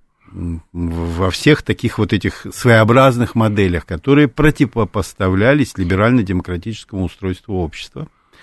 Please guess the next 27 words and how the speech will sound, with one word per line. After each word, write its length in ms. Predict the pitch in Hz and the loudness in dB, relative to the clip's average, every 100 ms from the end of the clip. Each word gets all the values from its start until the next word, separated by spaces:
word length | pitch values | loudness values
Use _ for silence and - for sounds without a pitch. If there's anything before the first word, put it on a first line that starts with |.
| _ - | _ -4
и 140 | 123 | 0
коммунистическому 760 | 208 202 196 - 170 - 98 85 | 4 6 4 2 -2 -2 -4 -4
устройству 460 | - 90 82 - | -4 -6 -6 -8
общества. 280 | 82 - - | -10 -10 -10
Это 160 | 110 147 | -8 -6
вот 100 | 135 | -6
такая, 380 | 123 127 120 110 _ _ | -4 0 0 0 _ _
такой 240 | 98 117 | 0 0
третий 340 | 120 135 123 127 | 6 4 4 -2
путь, 260 | - 92 | -2 -4
третья, 440 | - 120 123 117 110 _ _ _ _ - | 2 2 2 -2 -4 _ _ _ _ 2
третья, 460 | 131 - 120 113 - _ _ _ - | 2 4 2 2 -4 _ _ _ -4
э, 380 | 104 104 101 101 | 2 2 4 2
не 1600 | 98 104 87 85 87 87 87 90 90 85 92 110 120 131 123 101 | -2 -8 -12 -10 -10 -10 -12 -12 -12 -8 -2 4 6 8 6 2
свя-, 360 | - 123 110 | 2 4 4
тре-, 260 | 98 123 127 | 0 2 2
третий 280 | - 131 - | 4 2 2
путь 160 | 147 143 | 0 2
не 80 | |
связанный 500 | 123 135 120 104 104 | 4 6 6 6 4
ни 160 | 107 143 | 6 6
с 100 | - | 6
капитализмом, 960 | 185 190 185 196 190 185 185 214 214 - | 2 0 2 4 4 2 2 0 -2 -6
который 320 | - - 95 98 | -12 -2 2 2
они 120 | 98 | 2
называли 320 | 92 90 90 | 2 2 0
плутократией, 840 | - 87 90 - 76 85 - - | -2 -8 -8 -10 -10 -10 -12 -20